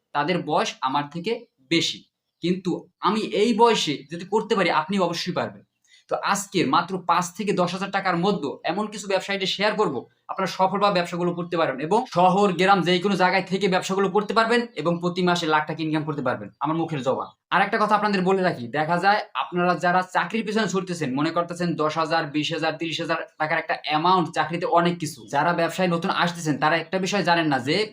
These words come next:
ব্যবসায় যে মাসে পুরা লস যাবে, পুরা লস, কোনো লাভ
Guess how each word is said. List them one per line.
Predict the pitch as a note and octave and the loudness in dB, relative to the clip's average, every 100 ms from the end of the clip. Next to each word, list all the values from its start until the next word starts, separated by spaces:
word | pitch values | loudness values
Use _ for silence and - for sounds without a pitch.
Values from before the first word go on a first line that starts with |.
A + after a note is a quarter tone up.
| A#2 | -4
ব্যবসায় | C#3+ D3+ - F3+ F#3+ G3 D3 | -2 -2 -2 0 2 0 -2
যে | D#3 | 0
মাসে | E3 F#3+ F3+ | 0 0 -4
পুরা | F#3+ G3 E3+ | 0 2 4
লস | E3+ D#3+ | 2 2
যাবে, | D3+ A2+ G#2+ _ _ _ - | -2 -4 -8 _ _ _ -6
পুরা | E3+ F3+ | 0 2
লস, | E3+ D#3+ - - | 4 2 0 -6
কোনো | D#3+ E3+ | -2 0
লাভ | D3 | 2